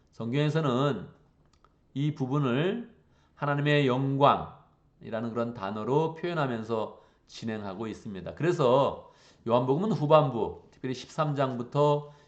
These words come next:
이십일 장까지의 그런 그 내용을 영광의 책이다, 그렇게, 어, 이야기를 하지요. 중간중간에 영광이라는 그런 단어를 집어넣은 거예요. 예수님이 기도하실 때도 이미 몇 번 영광이라는 그런 단어가,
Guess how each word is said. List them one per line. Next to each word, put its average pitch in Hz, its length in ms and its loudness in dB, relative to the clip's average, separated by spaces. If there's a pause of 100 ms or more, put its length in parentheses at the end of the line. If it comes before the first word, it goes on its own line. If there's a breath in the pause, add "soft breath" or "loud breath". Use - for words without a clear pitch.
(100)
이십일 127 440 -4
장까지의 131 480 0
그런 127 220 -2
그 131 100 -6
내용을 117 600 -2 (360 soft breath)
영광의 123 580 2
책이다, 120 800 2
그렇게, 107 600 -4 (220)
어, 90 140 -16
이야기를 101 580 -2
하지요. 107 380 -8
중간중간에 160 1000 2 (280 loud breath)
영광이라는 147 600 2
그런 139 160 0
단어를 110 360 -6
집어넣은 107 480 -6
거예요. 85 180 -8
예수님이 110 320 -8
기도하실 117 520 -2
때도 123 580 0 (220 loud breath)
이미 113 200 -4
몇 101 240 -6
번 104 360 -4
영광이라는 117 560 0
그런 113 160 -4
단어가, 113 720 -2